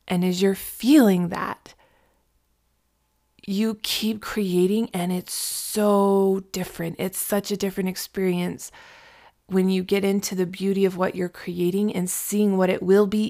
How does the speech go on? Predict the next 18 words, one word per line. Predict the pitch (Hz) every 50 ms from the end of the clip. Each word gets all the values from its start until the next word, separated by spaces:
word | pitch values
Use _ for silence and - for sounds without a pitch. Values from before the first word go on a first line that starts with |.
| - 196
even | 190 185 180 185
if | 190 190 185 -
it's | 190 185 - - -
not | 185 180 185 - -
there | - 180 180 190
yet, | 202 208 208 220 240 - - - - - - - - - - - -
and | - 180 180 190
not | 214 247 285 - -
needing | 202 196 208 233 247 262 226 214 202
it | 190 185 180
to | 190 180
be | 165 180 180 170
there | 180 170 165
yet | 165 170 170 - - -
to | - 185
see | 180 - - 196 180
the | 180 175
beauty. | 175 180 180 175 170 170 - - 220 220